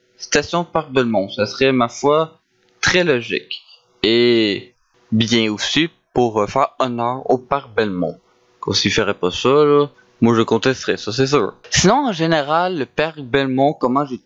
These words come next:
trouvé ça ? Honnêtement,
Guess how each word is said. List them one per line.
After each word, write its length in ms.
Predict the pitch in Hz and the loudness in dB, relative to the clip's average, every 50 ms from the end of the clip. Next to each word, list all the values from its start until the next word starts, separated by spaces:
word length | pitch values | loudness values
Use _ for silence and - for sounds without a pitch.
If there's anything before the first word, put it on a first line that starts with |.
| _ | _
trouvé 680 | - - - 160 165 165 147 127 127 143 143 147 139 - - | -8 -4 0 4 4 4 4 4 2 0 0 0 -6 -12 -8
ça ? 440 | - - - - 107 92 92 - _ _ _ _ _ _ - | -4 -2 0 0 0 -2 -2 -6 _ _ _ _ _ _ -4
Honnêtement, 680 | - - 151 190 208 202 - - 196 208 220 240 247 233 | -2 -2 0 0 -2 -4 -2 0 2 2 4 2 2 -2